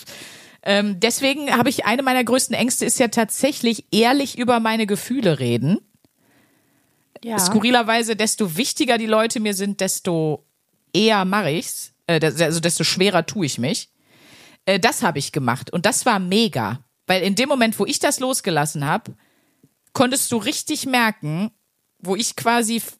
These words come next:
Speaker 1: verletzlich war und gesagt hat, "Und da hast du mir wehgetan, das hat mich verletzt und da ist das passiert", hast du richtig gemerkt, dass die anderen das mitgemacht haben. Deswegen würde ich sagen, ich hab das erledigt. Und du?
Speaker 2: Das erstmal,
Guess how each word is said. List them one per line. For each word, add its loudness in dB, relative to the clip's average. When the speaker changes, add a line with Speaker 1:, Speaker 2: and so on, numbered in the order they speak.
Speaker 1:
verletzlich 0
war 2
und -2
gesagt -2
hat, 0
"Und -4
da 4
hast -2
du -4
mir -2
wehgetan, 0
das 0
hat -4
mich -4
verletzt -2
und -2
da 2
ist -2
das -4
passiert", 0
hast 0
du 2
richtig 0
gemerkt, 2
dass -2
die -6
anderen 0
das 2
mitgemacht 0
haben. -4
Deswegen -4
würde -2
ich -6
sagen, 2
ich -8
hab -2
das 0
erledigt. 2
Und 2
du? 2
Speaker 2:
Das -2
erstmal, -2